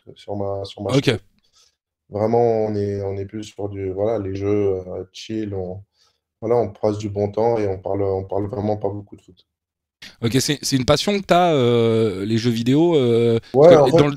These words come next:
Speaker 2: dans le,
Speaker 1: je
Speaker 2: dans le chat, il y a, il y a Senyu qui te demande tes passions en dehors du foot.
Speaker 1: Euh,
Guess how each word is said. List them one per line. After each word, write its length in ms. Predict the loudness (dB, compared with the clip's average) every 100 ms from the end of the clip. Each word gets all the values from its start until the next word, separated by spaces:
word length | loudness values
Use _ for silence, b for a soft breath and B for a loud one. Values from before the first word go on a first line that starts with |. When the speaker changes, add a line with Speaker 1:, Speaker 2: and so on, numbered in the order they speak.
| 0
Speaker 2:
dans 100 | 2
le, 140 | 4 2
Speaker 1:
je 60 |
Speaker 2:
dans 120 | 2
le 100 | 2 2
chat, 240 | 0 2
il 60 | 2
y 20 |
a, 460 | 4 4 2 0
il 100 | 0
y 80 | 0
a 480 | 2 2 2 2 2
Senyu 380 | 0 0 0 -2
qui 100 | -6
te 160 | -4
demande 320 | -2 0 -2 -4 B B -18
tes 80 |
passions 360 | -2 -2 0 -4 -2
en 100 | 2
dehors 280 | 2 2
du 100 | 0
foot. 320 | -6 -10 -14 -20 _ _ _ _ _ _ _ _
Speaker 1:
Euh, 20 | _